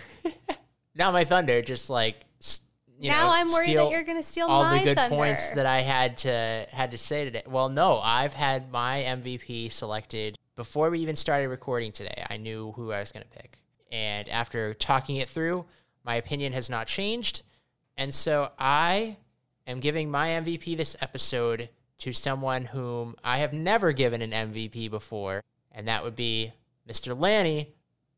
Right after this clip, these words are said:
Speaker 1: Mister Tickles himself.
Speaker 2: <laughs>
Speaker 1: Lanny, and this is complete fan fiction, by the way, but Lanny <laughs> invented Webkinz. Obviously, that gives him a win. <laughs> Um, yeah, Lanny, as a ten-year-old,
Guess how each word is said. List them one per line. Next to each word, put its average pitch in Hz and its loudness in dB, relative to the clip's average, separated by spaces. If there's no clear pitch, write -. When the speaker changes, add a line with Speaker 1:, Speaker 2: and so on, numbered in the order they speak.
Speaker 1:
Mister 127 -2
Tickles 107 -4
himself. - -6
Speaker 2:
<laughs> - -20
Speaker 1:
Lanny, 160 2
and 147 -2
this 208 4
is 175 -2
complete 160 0
fan 127 0
fiction, 110 -4
by 98 -6
the 98 -12
way, 95 -12
but 143 -4
Lanny 190 4
<laughs> - -8
invented 151 2
Webkinz. 120 -2
Obviously, 143 2
that 127 0
gives 131 2
him 135 0
a 117 -2
win. 110 -6
<laughs> 240 -8
Um, 139 0
yeah, 202 4
Lanny, 180 2
as 151 0
a 147 -4
ten-year-old, 131 -2